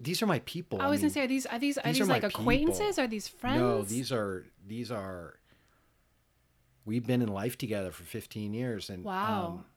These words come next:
Speaker 1: and that this, I'm not telling this story so that I am the good guy or the bad guy or someone else is a good guy or a bad guy. That's not what I'm talking about. What I'm talking about is there's these moments that are hard.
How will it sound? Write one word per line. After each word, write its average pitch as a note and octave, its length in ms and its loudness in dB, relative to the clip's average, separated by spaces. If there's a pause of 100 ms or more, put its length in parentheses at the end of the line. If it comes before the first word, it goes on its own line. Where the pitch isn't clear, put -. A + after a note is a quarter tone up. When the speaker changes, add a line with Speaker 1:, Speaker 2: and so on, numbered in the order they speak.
(1500)
Speaker 1:
and D3 140 4
that C#3 140 -2
this, C#3 260 4 (100)
I'm C3+ 120 2
not D3 180 4
telling D3 240 2
this B2 140 2
story A#2 340 0
so - 160 -2
that G2+ 240 -6 (720)
I A#2 440 -2 (320)
am A#2+ 100 -2
the G#2 60 -4
good D3+ 240 0
guy C#3 300 4
or G#2 120 -6
the F#2+ 80 -8
bad B2 300 0
guy A2 520 0
or F#2+ 100 -12
someone A2 280 -2
else A#2 200 -2
is - 80 -6
a A2 40 -6
good G#2 160 -6
guy G#2+ 140 -2
or G2+ 80 0
a G2 60 -4
bad G#2+ 200 -4
guy. G#2+ 120 -2
That's F#2+ 200 -4
not A#2+ 120 -2
what A2 100 -2
I'm F#2 60 -8
talking A2+ 340 -2
about. F2+ 80 -4
What F2+ 60 -6
I'm E2 40 -12
talking E3 300 0
about F#2+ 200 -2
is F2+ 100 -8
there's G2 200 -6
these F2 180 -10
moments D3 340 0
that - 60 -10
are E3+ 40 -8
hard. - 600 -2